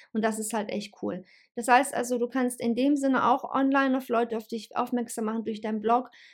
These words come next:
Du kannst ganz klar Social Media posten, dort natürlich so auch auf dich aufmerksam machen. Du kannst, ähm,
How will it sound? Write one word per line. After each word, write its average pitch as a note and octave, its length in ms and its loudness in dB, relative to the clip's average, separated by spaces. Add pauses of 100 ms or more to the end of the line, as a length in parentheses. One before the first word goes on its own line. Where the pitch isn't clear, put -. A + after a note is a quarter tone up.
Du G#3+ 80 -6
kannst A3+ 380 -4
ganz G#3 240 -6
klar G3+ 200 -2
Social G#3 360 -4
Media C4+ 340 4
posten, B3+ 640 0
dort A#3+ 280 2
natürlich A#3 480 -4
so A#3 180 2
auch B3 220 2
auf B3+ 160 -6
dich - 240 -4
aufmerksam A3+ 640 -4
machen. G#3+ 360 -4 (240)
Du A#3 80 -4
kannst, A#3 480 -4 (340)
ähm, A3 360 0